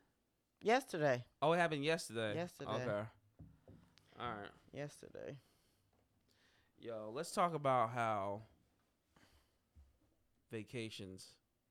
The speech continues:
Speaker 2: feel too way fu-, too, too short. Because I feel like I was only been on vacation about two, three days, but it's really been, like,
Speaker 1: Ten, right?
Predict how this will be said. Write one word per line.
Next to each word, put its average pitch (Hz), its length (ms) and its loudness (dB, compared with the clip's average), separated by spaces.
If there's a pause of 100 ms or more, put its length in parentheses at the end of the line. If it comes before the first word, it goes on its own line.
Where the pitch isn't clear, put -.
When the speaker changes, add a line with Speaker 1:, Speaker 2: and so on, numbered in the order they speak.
(420)
Speaker 2:
feel 95 140 -10
too 110 260 -10
way 95 220 -6 (120)
fu-, - 100 -12 (220)
too, 92 340 -12 (120)
too 90 180 -16
short. - 380 -14 (1040)
Because 98 680 -8 (720)
I - 80 -8 (120)
feel 117 160 -2
like 98 280 -4 (160)
I 98 120 -8
was 92 180 -10 (100)
only 104 240 -10
been 98 180 -14
on 98 160 -12
vacation 90 600 -12
about 82 300 -8 (600)
two, 113 220 -8
three 101 200 -10
days, 95 500 -10 (100)
but 90 140 -12
it's 104 120 -14
really 95 300 -10
been, 90 260 -12
like, 90 260 -12 (840)
Speaker 1:
Ten, 156 340 -4
right? 131 300 -4